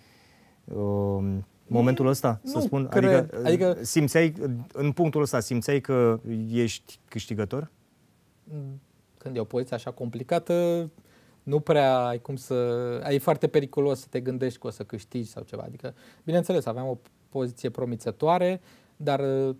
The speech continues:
Speaker 2: trebuie să fii mereu alert. Adică
Speaker 1: Adică simțeai că îl domini în momentul ăsta?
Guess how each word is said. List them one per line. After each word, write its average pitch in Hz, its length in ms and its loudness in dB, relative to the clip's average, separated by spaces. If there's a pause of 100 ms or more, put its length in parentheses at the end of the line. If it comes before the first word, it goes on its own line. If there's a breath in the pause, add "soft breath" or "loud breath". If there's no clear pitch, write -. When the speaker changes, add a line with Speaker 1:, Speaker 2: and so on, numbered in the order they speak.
(140)
Speaker 2:
trebuie 139 280 -2
să 139 120 -8
fii 143 240 -6
mereu 156 320 4
alert. 104 300 2
Adică - 160 -14
Speaker 1:
Adică 120 180 0
simțeai 131 360 0
că 143 100 -2
îl 131 120 0
domini 127 520 2
în 110 180 2
momentul 113 360 -2
ăsta? 110 220 -4